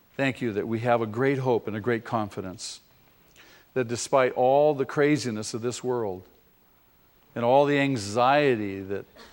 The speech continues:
that the circumstances that we see can cause, Father, we can take a deep breath and we can say, "Lord, thank you that you are in control. You're on your throne." Thank you that we can have confidence in this book called the Bible,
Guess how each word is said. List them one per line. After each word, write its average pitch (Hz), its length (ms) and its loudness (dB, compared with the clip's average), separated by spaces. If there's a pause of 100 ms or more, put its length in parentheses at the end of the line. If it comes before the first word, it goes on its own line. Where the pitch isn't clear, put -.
that 110 160 -8
the 104 100 -6
circumstances 123 960 -2
that 123 100 -2
we 117 120 -6
see 147 400 -2
can 120 220 -6
cause, 104 840 -4 (1200)
Father, 120 340 2
we 127 160 0
can 101 260 -8
take 120 220 -4
a 98 80 -4
deep 107 280 -8
breath 107 340 -4
and 101 80 -8
we 110 120 -6
can 101 260 -12
say, 101 300 -4 (360)
"Lord, 110 260 -4
thank 117 280 -4
you 123 60 -4
that 104 120 -6
you 123 220 -2
are 117 160 2
in 113 100 -8
control. 104 560 -8 (420)
You're 117 200 -2
on 113 160 -2
your 110 100 -4
throne." 98 460 -10 (320)
Thank 143 260 2
you 123 120 0
that 107 160 -2
we 113 100 -4
can 110 140 -8
have 107 160 -8
confidence 117 600 -4
in 117 60 -4
this 110 160 -8
book 117 240 -6
called 107 220 -4
the 110 60 -6
Bible, 110 520 -2